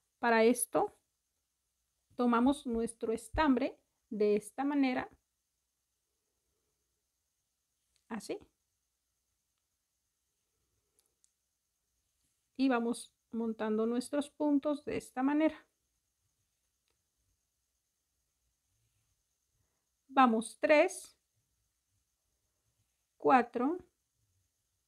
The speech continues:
cinco, seis, siete, así hasta tener treinta y cuatro puntos.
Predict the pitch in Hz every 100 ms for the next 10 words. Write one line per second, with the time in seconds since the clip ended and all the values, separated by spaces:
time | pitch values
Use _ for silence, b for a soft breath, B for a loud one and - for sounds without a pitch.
0 | _ _ _ _ _ _ _ _ _ _
1 | _ - - 330 220 214 254 349 _ _
2 | _ _ _ _ _ _ _ _ _ _
3 | _ _ _ _ _ _ _ _ _ _
4 | _ _ - - - 330 262 254 - -
5 | - _ _ _ _ _ _ _ _ _
6 | _ _ _ _ _ _ - - - 302
7 | 240 - 269 - _ 277 302 311 294 -
8 | 285 277 294 294 240 254 262 - 240 226
9 | 226 220 - 226 226 240 247 302 330 -
10 | - -